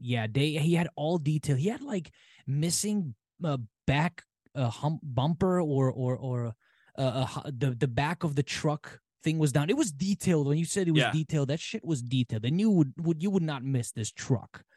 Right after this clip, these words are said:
Speaker 2: Nah.
Speaker 1: Um, Corey's truck. So,
Speaker 2: Like,
Speaker 1: yeah,
Speaker 2: one
Speaker 1: it
Speaker 2: of the, like, one of the, the plates, w-, the, um, the, s-, the wheel things was missing. What are those called? The
Speaker 1: Yes.
Speaker 2: yeah, one of those was missing. It was, like, down to those details.
Speaker 1: And why keep all of this shit six months later? And why have a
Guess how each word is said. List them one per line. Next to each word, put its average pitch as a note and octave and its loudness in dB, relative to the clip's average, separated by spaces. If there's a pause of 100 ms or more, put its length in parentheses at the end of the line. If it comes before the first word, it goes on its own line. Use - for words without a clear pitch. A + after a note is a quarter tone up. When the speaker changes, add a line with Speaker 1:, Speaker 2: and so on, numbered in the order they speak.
(120)
Speaker 2:
Nah. C3 0 (100)
Speaker 1:
Um, A2+ 0
Corey's D3 6
truck. A#2 0
So, - 0
Speaker 2:
Like, C3 6
Speaker 1:
yeah, D3 0
Speaker 2:
one F#3 6
Speaker 1:
it - 4
Speaker 2:
of F3 -2
the, D#3+ 2
like, D3+ 0
one D#3+ -4
of D#3 -4
the, C#3+ -2
the B2+ -6
plates, C#3 -2
w-, C3 -8
the, B2 4
um, A2 -2
the, G#2+ -6
s-, - -12 (140)
the G#2+ -8 (280)
wheel C3 -4
things C3 -8
was C3 -6
missing. C3+ -8
What C3+ -10
are - -8
those A2+ -6
called? D#3 2 (200)
The G#2+ -2
Speaker 1:
Yes. G2 -4
Speaker 2:
yeah, A#2 2
one B2 -4
of B2+ 2
those B2 -2
was A#2 -10
missing. A#2+ -6 (280)
It D3+ 0
was, C#3 0
like, A#2+ 0
down B2 0
to A2+ -2
those G#2 -4
details. F2+ -12
Speaker 1:
And F3 4
why E3 -2
keep F#3+ -4
all D3+ 0
of C#3+ -4
this D3 2
shit C#3 -4
six - -6
months D3+ 0
later? C#3+ -2
And E3+ 6
why C4 -6
have C#4+ -6
a A3 0